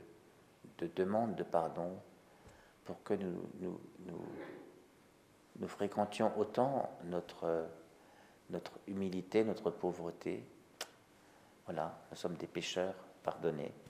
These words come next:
Donc nous, nous vivons par grâce. Que, que, que nous contactions autant notre ça, que, que, que notre, notre dignité de fils de roi.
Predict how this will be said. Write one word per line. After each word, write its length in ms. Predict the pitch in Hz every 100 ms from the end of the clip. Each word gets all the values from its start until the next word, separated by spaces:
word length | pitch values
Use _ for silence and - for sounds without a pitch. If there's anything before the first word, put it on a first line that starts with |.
| - - -
Donc 180 | - -
nous, 120 | 87 82 -
nous 160 | 85 85
vivons 240 | 95 95 98
par 180 | 92 85
grâce. 300 | 87 113 - - - - -
Que, 180 | - 127 - -
que, 120 | 127
que 260 | 123 -
nous 120 | 110 107
contactions 680 | - 104 107 104 - 131
autant 360 | 101 - 107 110
notre 320 | 95 - -
ça, 400 | - - 104 - - -
que, 140 | - 107 - -
que, 100 | 98 - - - - -
que 80 | -
notre, 560 | 101 - 98 95 90 - - - - - -
notre 240 | 95 - 95
dignité 460 | 101 113 107 123
de 120 | 120
fils 280 | 90 95 98
de 100 | -
roi. 560 | 87 82 78 - -